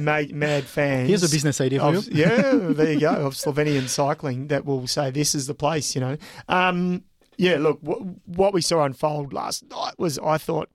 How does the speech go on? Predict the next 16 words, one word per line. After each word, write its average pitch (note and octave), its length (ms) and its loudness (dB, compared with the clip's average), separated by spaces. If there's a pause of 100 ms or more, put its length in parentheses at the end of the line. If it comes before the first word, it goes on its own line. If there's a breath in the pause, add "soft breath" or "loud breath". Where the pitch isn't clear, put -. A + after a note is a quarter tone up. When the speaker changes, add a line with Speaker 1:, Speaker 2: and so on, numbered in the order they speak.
Speaker 1:
super - 500 0
exciting C3 460 -2
stage, - 480 -6
super - 420 0
exciting. C3+ 540 -4 (400 loud breath)
And E3+ 420 0 (300 soft breath)
you D#3+ 100 4
know E3+ 140 2
what? E3+ 240 0
Just - 240 -2
on F3 100 0
an D3 100 0
Australian D3+ 500 0
perspective, C3+ 800 -2
Richie E3 360 0
Porte, D#3 440 2